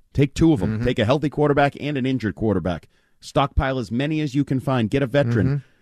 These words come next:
Speaker 1: You know, I'm sorry. Like, the, the position is so valuable and you have so many questions there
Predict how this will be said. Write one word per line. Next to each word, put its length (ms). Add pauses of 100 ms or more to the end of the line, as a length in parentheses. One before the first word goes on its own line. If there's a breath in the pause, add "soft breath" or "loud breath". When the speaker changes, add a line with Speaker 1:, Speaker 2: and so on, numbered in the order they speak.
(160 soft breath)
Speaker 1:
You 100
know, 80
I'm 120
sorry. 460 (140)
Like, 300
the, 120 (120)
the 80
position 400
is 120
so 240
valuable 680
and 120
you 100
have 140
so 200
many 160
questions 580
there 360